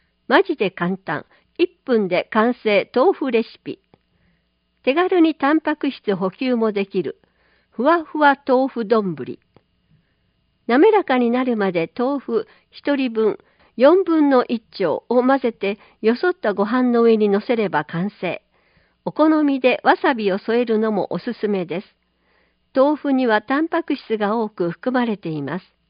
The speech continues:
写真。見るまでもないけれど、その手軽さを知っていただこうと、レシピを動画で紹介しています。写真終わり。TikTokのキューアールコードがあります。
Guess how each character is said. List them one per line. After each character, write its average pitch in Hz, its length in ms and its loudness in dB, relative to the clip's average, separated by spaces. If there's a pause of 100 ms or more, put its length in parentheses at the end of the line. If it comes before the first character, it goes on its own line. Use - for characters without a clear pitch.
(720)
写 240 140 -2
真。 - 320 -2 (760)
見 294 180 6
る 320 160 6
ま 262 160 4
で 240 120 2
も 196 160 2
な 220 160 0
い 208 80 -2
け 185 180 -4
れ 175 100 -4
ど、 156 240 -4 (120)
そ 233 100 0
の 262 120 4
手 247 160 -2
軽 294 260 -2
さ 262 220 -2
を 254 60 -2
知 - 40 -10
っ - 40 -16 (140)
て 269 100 -2
い 254 80 -4
た 247 140 -2
だ 247 120 -2
こ 233 200 -4
う 185 80 -4
と、 151 260 -6 (240)
レ 320 160 0
シ - 160 -14
ピ 240 160 -2
を 208 140 2
動 254 240 2
画 294 120 -2
で 262 140 0
紹 240 300 -4
介 196 220 -4
し - 100 -20
て 185 100 -6
い 160 140 -4
ま 156 180 -8
す。 - 60 -18 (1400)
写 233 100 0
真 269 400 -4
終 170 120 -6
わ 175 140 -4
り。 160 220 -12 (1900)
TikTok 311 880 -4
の 196 220 -2
キ - 180 -2
ュ 349 120 2
ー 349 120 2
ア - 20 0
ー 320 60 0
ル 302 140 -2
コ 294 200 -2
ー 254 80 0
ド 190 140 0
が 165 180 -4
あ 165 80 -6
り 175 140 -8
ま 156 180 -6
す。 - 60 -12